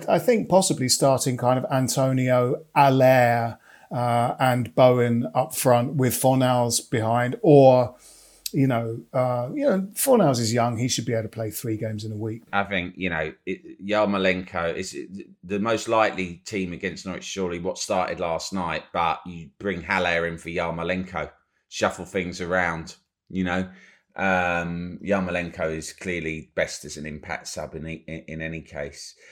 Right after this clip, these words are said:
Speaker 2: Uh, just, just lastly, go on, Phil.
Speaker 1: I, I think he's, I,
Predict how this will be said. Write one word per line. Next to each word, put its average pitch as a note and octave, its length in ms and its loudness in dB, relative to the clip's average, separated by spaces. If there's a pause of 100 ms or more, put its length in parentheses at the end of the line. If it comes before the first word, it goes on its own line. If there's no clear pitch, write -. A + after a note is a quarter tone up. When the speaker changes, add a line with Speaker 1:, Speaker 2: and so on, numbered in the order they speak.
(160)
Speaker 2:
Uh, G#2+ 140 2
just, F#3+ 260 -2
just - 200 -6
lastly, F3+ 540 2 (1120)
go C#3+ 120 2
on, F3+ 80 -4
Phil. F#2+ 180 -2 (480)
Speaker 1:
I, A3+ 180 10
I G#3 60 10
think A3 160 4
he's, G3 180 8
I, A3+ 160 4